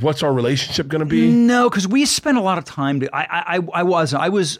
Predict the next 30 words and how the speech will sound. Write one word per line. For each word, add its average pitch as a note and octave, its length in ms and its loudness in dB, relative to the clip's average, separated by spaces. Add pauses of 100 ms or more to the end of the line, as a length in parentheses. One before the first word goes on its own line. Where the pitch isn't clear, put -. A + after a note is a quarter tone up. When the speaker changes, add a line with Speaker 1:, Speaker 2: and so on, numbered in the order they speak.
Speaker 2:
I D#3 140 0
was D#3+ 360 -4
optimistic D3 880 -4
that C3 140 -4
Speaker 1:
Is A#2+ 40 -2
Speaker 2:
it B2+ 40 -2
Speaker 1:
John D3 140 2
Speaker 2:
would D#3+ 80 0
Speaker 1:
your D3 140 -2
oldest? D3 480 -2 (240)
Speaker 2:
He's C3 240 -2
the B2 80 -4
youngest. - 500 -8 (120)
Speaker 1:
Okay, B2 240 -4
so B2 100 -4
how C3 160 -2
old, C#3 300 0
how's C3+ 200 -4
he C3 160 -8
right A#2 280 -4
now? B2+ 160 -2
Speaker 2:
My D3 180 2
Speaker 1:
He's D3+ 60 2
Speaker 2:
oldest F#3 260 -2
is E3 80 -4
Speaker 1:
twenty. E3 240 -4
Speaker 2:
twenty-nine C3 380 0
and A#2 100 -2
Johnny's A#2 460 -2
twenty-seven. - 720 -10